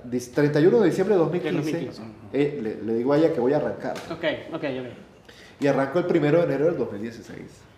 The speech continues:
Speaker 1: Pero sin mucho pensarlo, pues, sin mucho cuento. Cuando yo me vi, ya estaba montado en el día cien. Y, perro, esto no puedo parar.
Speaker 2: Y a-, y apenas era marzo. O sea,
Speaker 1: Sí,
Speaker 2: ya
Speaker 1: sí,
Speaker 2: está
Speaker 1: estaba
Speaker 2: ahorita.
Speaker 1: final-, finali-, finalizando marzo,
Speaker 2: Ujú.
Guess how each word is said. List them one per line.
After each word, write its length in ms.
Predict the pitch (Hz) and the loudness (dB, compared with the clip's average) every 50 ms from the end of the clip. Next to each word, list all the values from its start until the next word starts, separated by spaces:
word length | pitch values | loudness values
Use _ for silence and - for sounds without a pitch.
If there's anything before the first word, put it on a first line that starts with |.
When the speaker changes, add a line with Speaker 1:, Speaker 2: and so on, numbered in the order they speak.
| - - | -4 0
Speaker 1:
Pero 360 | 156 156 165 170 170 165 156 | 2 4 6 6 6 6 2
sin 180 | 160 - 170 | 0 -4 -6
mucho 200 | 180 233 226 269 220 | -4 -4 -4 -4 -4
pensarlo, 440 | 190 165 151 - 214 202 143 113 - | -4 -4 -2 -2 0 0 0 -2 -2
pues, 160 | - 117 - | -4 -8 -8
sin 120 | 139 131 | -8 -10
mucho 200 | 143 147 - 175 | -10 -10 -10 -10
cuento. 360 | - - 107 95 - - 160 - - - - - - - - - - - - _ _ - | -8 -8 -10 -10 -10 -14 -18 -18 -20 -20 -20 -20 -20 -20 -20 -20 -20 -20 -20 _ _ -14
Cuando 280 | - 107 104 - - 98 | -12 -12 -10 -8 -8 -8
yo 120 | 98 101 | -8 -6
me 140 | 101 113 120 | -6 -6 -6
vi, 160 | 131 139 143 147 | -4 -4 -4 -6
ya 80 | 160 | -6
estaba 280 | 147 - - 151 151 170 | -8 -8 -8 -8 -8 -8
montado 520 | 180 175 151 123 - 117 110 110 117 135 | -8 -10 -10 -10 -10 -10 -8 -8 -6 -8
en 80 | 160 160 | -8 -8
el 100 | 131 104 | -8 -8
día 240 | 107 104 104 120 - | -8 -8 -8 -10 -10
cien. 320 | - - 120 101 95 98 101 - - - - - _ _ _ _ _ _ _ _ _ _ _ - - _ _ - | -10 -8 -8 -8 -10 -12 -14 -18 -20 -20 -20 -20 _ _ _ _ _ _ _ _ _ _ _ -20 -20 _ _ -16
Y, 360 | - 98 101 101 98 92 90 - - - - - - - - - | -12 -10 -8 -8 -8 -8 -10 -10 -14 -20 -20 -20 -20 -20 -18 -14
perro, 240 | 107 113 110 110 92 85 | -12 -12 -12 -12 -14 -16
esto 260 | - - 107 101 - - - 98 | -16 -18 -18 -18 -18 -18 -18 -18
no 140 | 98 92 | -18 -10
puedo 240 | - - 123 143 151 | -6 -4 -4 -4 -4
parar. 260 | - 117 104 120 151 156 | -4 -6 -4 -2 -2 0
Speaker 2:
Y 40 | 156 | 0
a-, 140 | 151 - | -2 -2
y 60 | 160 160 | -2 -2
apenas 360 | 143 - 151 151 160 165 170 | -2 -2 -2 -2 -2 -2 -2
era 480 | 170 175 175 170 160 151 - - - - - - - - | 0 0 0 -2 -2 -4 -6 -12 -20 -20 -20 -20 -10 -6
marzo. 380 | 156 156 143 131 - - 113 - - - _ - - | -4 -4 -4 -4 -8 -14 -18 -18 -20 -20 _ -18 -16
O 60 | 156 | -14
sea, 100 | - 139 | -8 -4
Speaker 1:
Sí, 320 | 127 127 135 139 143 139 127 | 0 2 2 2 2 2 0
Speaker 2:
ya 60 | 110 98 | -2 -2
Speaker 1:
sí, 120 | - - | -4 -6
Speaker 2:
está 120 | 104 98 | -8 -8
Speaker 1:
estaba 200 | 98 - - - | -6 -4 -4 -2
Speaker 2:
ahorita. 300 | 160 160 147 143 123 117 110 | -2 -2 -2 -2 -2 -4 -4
Speaker 1:
final-, 120 | 82 - | -8 -8
finali-, 300 | - 117 107 104 104 101 | -8 -8 -8 -10 -10 -12
finalizando 720 | 95 - - - 101 98 95 95 95 - 110 107 110 131 143 | -12 -14 -16 -16 -14 -14 -14 -14 -14 -12 -12 -10 -8 -8 -8
marzo, 380 | 135 98 85 - - - 143 | -8 -8 -12 -14 -16 -16 -16
Speaker 2:
Ujú. 100 | 147 294 | -14 -14